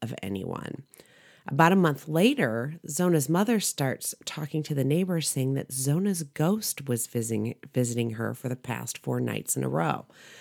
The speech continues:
Zona's ghost had a message for her mother,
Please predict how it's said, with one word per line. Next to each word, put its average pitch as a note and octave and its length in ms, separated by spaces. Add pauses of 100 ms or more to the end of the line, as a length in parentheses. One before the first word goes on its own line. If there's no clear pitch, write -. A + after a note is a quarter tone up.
(380)
Zona's C#3+ 320
ghost F3+ 420
had B2+ 440
a C3 100
message D3+ 560
for - 180
her A2+ 160
mother, F#2+ 460